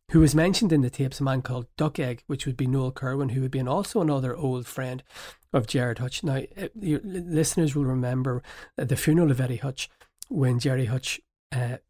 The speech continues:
came along and he, and he'd grown his hair long and he had a bit, a slight disguise. He had a cap on, and it's a very, very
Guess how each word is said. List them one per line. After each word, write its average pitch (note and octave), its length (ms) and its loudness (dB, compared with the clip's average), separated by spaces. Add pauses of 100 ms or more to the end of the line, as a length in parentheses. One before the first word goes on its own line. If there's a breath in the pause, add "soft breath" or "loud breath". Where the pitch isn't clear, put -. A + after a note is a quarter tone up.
(120)
came C#3+ 160 4
along A#2+ 220 4
and A#2+ 80 2
he, B2+ 120 2
and C3+ 120 -2
he'd C3+ 140 2
grown D#3 180 4
his C3+ 100 2
hair C3 220 2
long C#3+ 160 4
and C3 80 4
he B2 100 2
had C#3 200 4
a - 20 2
bit, - 160 -2
a D#3+ 80 -4
slight C4 240 6
disguise. F3 300 2
He F3+ 60 6
had G3+ 120 8
a - 40 2
cap D#3+ 300 4
on, D#3 140 6
and D3 100 4
it's C#3 100 0
a E3 60 0
very, G#3 140 8
very E3 240 4